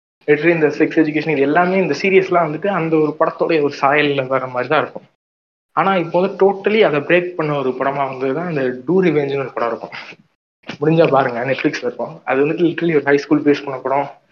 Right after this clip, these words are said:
அதுல இருக்க ஆக்டர்ஸ்லாம் நீங்க பாத்தீங்கன்னா தெரியும், ஓகே, இது வந்துட்டு ஒரு செம்ம மசாலா படம் மாதிரி தான் இருக்க போகுதுன்னு நம்ம எதிர்பார்ப்போம். But totally ஒரு வேற ட்ரீட்மெண்ட் கொடுத்துருப்பாங்க. சூப்பரா இருக்கும். டூ ரிவெஞ்ச் கண்டிப்பா பாருங்க. அப்புறம்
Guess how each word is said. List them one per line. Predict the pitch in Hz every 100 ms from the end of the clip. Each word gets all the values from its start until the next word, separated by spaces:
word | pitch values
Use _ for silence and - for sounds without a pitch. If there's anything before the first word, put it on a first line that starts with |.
| _ _ _
அதுல | 127 147
இருக்க | 156 156
ஆக்டர்ஸ்லாம் | 151 175 180 - 190
நீங்க | 170 151
பாத்தீங்கன்னா | 156 160 165
தெரியும், | 151 156
ஓகே, | 139 143
இது | 135 131
வந்துட்டு | 135 151
ஒரு | 131
செம்ம | - 127 147 151 139 123 123 123 123 127 120 123
மசாலா | 120 151 151
படம் | 139 131 131
மாதிரி | 123
தான் | 151 135
இருக்க | 139
போகுதுன்னு | 131 135 135
நம்ம | 127 123
எதிர்பார்ப்போம். | 131 127 120 135 - - - _ _ 95
But | -
totally | 151 170 170 180 180 196
ஒரு | 139
வேற | 135 147
ட்ரீட்மெண்ட் | 139 156 156 139 120
கொடுத்துருப்பாங்க. | 120 110 110 110 139 - - _ _ _
சூப்பரா | 175 - - 156
இருக்கும். | 123 135 170 - _ 127
டூ | 151 180
ரிவெஞ்ச் | 156 135 123 - - - - -
கண்டிப்பா | 127 143 147 143
பாருங்க. | 117 117 151 - _ _ _ _ _
அப்புறம் | 127 165 160 135 113